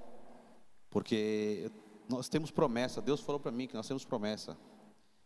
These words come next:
e a gente precisa mudar essa circunstância aqui, que nós estamos vivendo aqui algumas coisas." E o meu pai falou, "Não, não, aqui é do meu jeito, aqui é da forma como eu faço, você faz a sua parte, eu faço a minha."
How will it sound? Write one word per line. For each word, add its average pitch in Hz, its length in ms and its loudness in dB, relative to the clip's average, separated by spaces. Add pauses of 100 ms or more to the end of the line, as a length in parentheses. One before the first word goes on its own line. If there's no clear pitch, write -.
(220)
e 110 60 12
a - 20 12
gente 123 200 2
precisa 151 340 0
mudar 120 400 4
essa 110 160 -2
circunstância 107 600 -2
aqui, 117 140 -4
que 117 40 -2
nós 117 100 0
estamos 127 180 0
vivendo 123 260 2
aqui 120 160 -2
algumas 135 320 0
coisas." - 340 -4 (840)
E 147 240 2
o 196 40 2
meu 202 140 8
pai 202 640 4 (100)
falou, 175 240 4
"Não, 165 60 4 (120)
não, 110 80 2
aqui 135 160 0
é - 20 4
do 156 100 0
meu 151 160 2
jeito, 104 380 0 (240)
aqui - 140 2
é - 20 6
da 127 100 6
forma 127 280 2
como 120 280 2
eu 127 160 4
faço, 127 680 2
você 117 200 -2
faz 107 200 4
a 104 60 2
sua 110 140 0
parte, 120 260 4
eu 123 40 -4
faço 123 240 0
a 139 60 2
minha." 92 180 -4